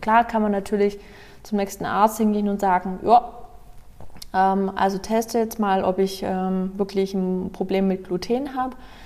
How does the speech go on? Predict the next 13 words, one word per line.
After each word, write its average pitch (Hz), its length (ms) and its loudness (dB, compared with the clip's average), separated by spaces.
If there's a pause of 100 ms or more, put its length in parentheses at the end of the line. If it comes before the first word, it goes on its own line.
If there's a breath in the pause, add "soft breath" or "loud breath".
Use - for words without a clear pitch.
(260 loud breath)
Ähm, 190 540 2 (240)
und 185 340 2
es 185 240 -4
in 185 160 0
Richtung 185 400 0
Zöliakie 180 680 -2
nennt 233 360 0
man 226 100 0
das 220 180 -2
dann 208 160 -2
im 208 160 0
Grunde 208 280 0
genommen, 208 380 0